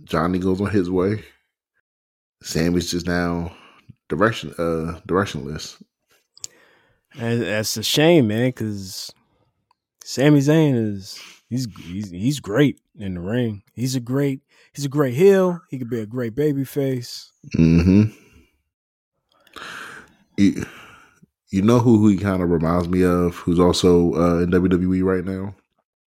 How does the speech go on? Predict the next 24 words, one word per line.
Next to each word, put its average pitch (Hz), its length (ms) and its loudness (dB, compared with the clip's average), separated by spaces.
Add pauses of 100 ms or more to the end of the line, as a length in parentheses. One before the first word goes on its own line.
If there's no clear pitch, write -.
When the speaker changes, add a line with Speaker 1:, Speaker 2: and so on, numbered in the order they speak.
(580)
Speaker 1:
Not 110 180 -2
from 101 120 -4
a 92 40 -2
wrestling 98 360 0
standpoint, 98 580 -6
but 82 80 -4
only 92 580 -4 (1200)
with 82 320 -2
that, 85 400 -8 (160)
whatever 107 340 2
you 113 200 0
give 98 320 2
them, 117 300 0 (640)
they're 98 180 4
gonna 95 220 0
make 87 220 -4
it 87 60 2
work. 76 360 -2 (1400)
My 67 80 0
man 85 240 2
Baron 92 280 4
Corbin, 113 360 2
man. 92 240 -2 (1300)
Speaker 2:
Yeah. 165 300 4